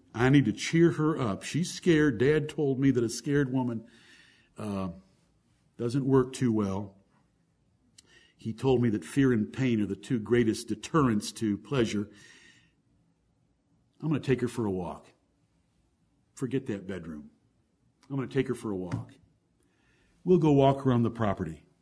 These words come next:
Anyway, you can just take that wherever you want to.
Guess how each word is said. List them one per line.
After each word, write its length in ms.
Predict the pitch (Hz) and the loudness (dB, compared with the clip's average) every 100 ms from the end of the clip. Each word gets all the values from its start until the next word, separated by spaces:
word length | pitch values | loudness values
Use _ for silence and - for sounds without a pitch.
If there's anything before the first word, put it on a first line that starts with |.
| _ _ _ _ _ _ _ _ _ _ _ _ _ _ _ _ _ _ _ _ _ _ - | _ _ _ _ _ _ _ _ _ _ _ _ _ _ _ _ _ _ _ _ _ _ -8
Anyway, 500 | 101 80 71 - - _ _ | -6 -6 -10 -16 -20 _ _
you 140 | 123 120 | -10 -6
can 100 | 104 | -6
just 180 | 101 - | -6 -6
take 220 | 107 110 | -6 -6
that 160 | 101 | -8
wherever 240 | 101 107 98 | -6 -4 -2
you 160 | 98 | -4
want 280 | 98 98 101 | -4 -4 -6
to. 240 | 92 82 | -10 -14